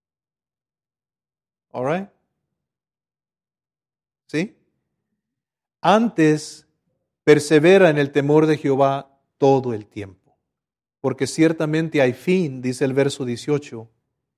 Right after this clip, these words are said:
y tu esperanza no será cortada. ¿Se acuerdan ustedes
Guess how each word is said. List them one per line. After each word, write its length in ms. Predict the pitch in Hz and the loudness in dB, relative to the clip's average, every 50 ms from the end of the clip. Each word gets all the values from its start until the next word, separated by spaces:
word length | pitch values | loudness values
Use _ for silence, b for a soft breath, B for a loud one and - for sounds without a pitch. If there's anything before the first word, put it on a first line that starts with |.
| _ _ _ _ _ _ | _ _ _ _ _ _
y 100 | 131 127 | -8 -6
tu 140 | 123 - 127 | -4 -4 -4
esperanza 880 | 120 - - 131 127 135 143 151 147 131 - - 117 110 113 117 - _ _ _ _ _ _ | -4 -2 -2 0 0 0 0 -2 -4 -6 -10 -12 -12 -14 -14 -16 -20 _ _ _ _ _ _
no 200 | - 120 127 127 | -12 -10 -10 -8
será 320 | - - 123 120 117 113 | -8 -8 -8 -8 -8 -10
cortada. 560 | - 120 110 - - - 95 95 95 101 _ _ _ _ _ _ _ _ _ _ _ _ _ _ _ _ _ _ _ _ _ _ _ _ _ _ _ _ _ _ _ _ _ _ _ _ _ _ _ _ _ _ _ _ _ _ _ _ | -12 -14 -14 -14 -16 -18 -18 -18 -20 _ _ _ _ _ _ _ _ _ _ _ _ _ _ _ _ _ _ _ _ _ _ _ _ _ _ _ _ _ _ _ _ _ _ _ _ _ _ _ _ _ _ _ _ _ _ _ _ _
¿Se 140 | - - 165 | -8 -4 -4
acuerdan 420 | 160 - 175 190 208 220 233 233 208 | -4 0 0 0 2 2 0 0 0
ustedes 720 | 175 - - - 170 165 160 151 147 151 147 - - | -2 -4 -2 0 2 4 4 4 2 2 0 -6 -12